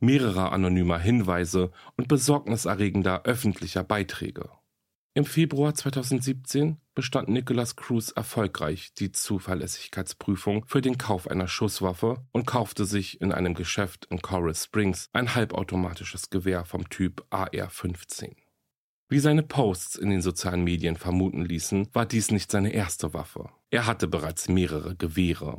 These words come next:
und eine Schrotflinte in seinem Besitz. Er benutzte seine Waffe für die Jagd, die er liebte. Auf Tiere zu schießen war ein kleiner Teil der Gewalt und Grausamkeit,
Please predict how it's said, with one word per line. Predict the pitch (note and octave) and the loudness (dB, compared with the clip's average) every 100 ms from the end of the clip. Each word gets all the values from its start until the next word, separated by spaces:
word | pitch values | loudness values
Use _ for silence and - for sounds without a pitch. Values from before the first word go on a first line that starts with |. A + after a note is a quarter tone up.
| - | -8
und | G2 | -8
eine | F2+ F2 | -6 -6
Schrotflinte | - F2 F2+ - - - | -2 -2 -2 -6 -8 -6
in | - - | -6 -4
seinem | - F#2 F#2+ | -6 -6 -6
Besitz. | F2+ - - - - - _ _ _ _ _ _ _ _ - | -8 -10 -12 -14 -16 -20 _ _ _ _ _ _ _ _ -2
Er | B2 | 2
benutzte | C3 C3 B2+ - | 4 2 0 -2
seine | G2+ G#2 F#2+ F#2 | 2 2 2 0
Waffe | F2+ F2+ | -4 -6
für | - F2+ | -4 -2
die | E2 | 0
Jagd, | D#2+ - - - - _ - | 0 -4 -16 -20 -20 _ -10
die | - | -8
er | F2+ F2+ | -6 -2
liebte. | F2 E2+ - - - - _ _ _ | -2 -4 -8 -14 -14 -20 _ _ _
Auf | A2+ - | -4 -2
Tiere | - D3 B2 | 0 2 2
zu | - C#3 | 0 0
schießen | - G#2 - G2+ G2 G#2 _ | 2 0 0 0 0 -4 _
war | G2 E2 | 0 2
ein | F2 | 0
kleiner | - - E2+ B1 - - | -2 -2 0 -2 -8 -12
Teil | - F2+ - | -6 -4 -4
der | - F2 | -4 -2
Gewalt | F#2 F#2 F2 F2 | 0 0 -2 0
und | F#2 | -2
Grausamkeit, | - F#2+ F2+ F2 E2 F#2 F#2+ - | 0 0 0 -2 -2 -2 -2 -6